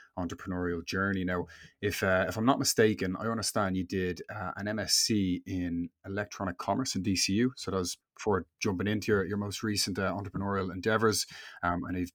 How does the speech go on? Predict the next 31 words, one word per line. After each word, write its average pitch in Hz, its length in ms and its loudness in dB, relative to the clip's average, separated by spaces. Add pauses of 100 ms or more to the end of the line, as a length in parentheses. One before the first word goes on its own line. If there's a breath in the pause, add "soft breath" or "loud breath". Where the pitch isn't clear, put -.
you've 92 120 -8
done 92 180 -2
a - 20 -4
bit 90 120 -2
of 87 100 -2
lecturing 90 440 -2
as 87 160 -4
well. 107 220 2 (380 soft breath)
So 156 280 8
I, 160 160 6
I 160 60 4
wanted 214 240 6
to - 160 -2
ask 143 380 2
you, 123 180 8
I 107 40 4
suppose, 110 540 2
for 110 480 4
some - 220 -2
of 107 80 0
the, 95 260 2 (120)
the 92 80 -6
younger 92 340 -2
listeners 98 580 2 (400 soft breath)
going 92 260 0
through 90 340 2
the, 87 340 0
the - 80 -16
college 90 380 0
cycle, 98 680 2
what 160 380 2